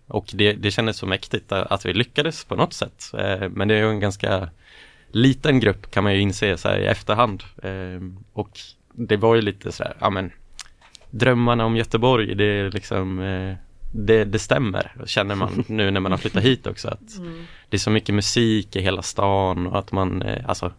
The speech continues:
Speaker 1: jag har aldrig gått på så mycket konserter sen jag liksom flyttade hit och jag älskar det liksom.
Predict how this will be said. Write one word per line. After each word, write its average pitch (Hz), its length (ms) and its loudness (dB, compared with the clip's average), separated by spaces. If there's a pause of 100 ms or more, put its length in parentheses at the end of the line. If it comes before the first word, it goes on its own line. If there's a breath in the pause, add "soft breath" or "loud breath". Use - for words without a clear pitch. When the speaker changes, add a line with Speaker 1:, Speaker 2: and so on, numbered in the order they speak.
(260)
Speaker 1:
jag 101 60 4
har - 20 4
aldrig 98 220 -2
gått - 280 -4
på 107 120 -6
så 95 100 -8
mycket 92 240 -6
konserter 101 600 0
sen 98 220 -6
jag 90 340 -2
liksom 185 220 -2
flyttade 113 260 -2
hit 107 260 -2
och 98 60 -4
jag 98 160 -2
älskar 110 380 -8
det - 160 -10
liksom. 101 200 -14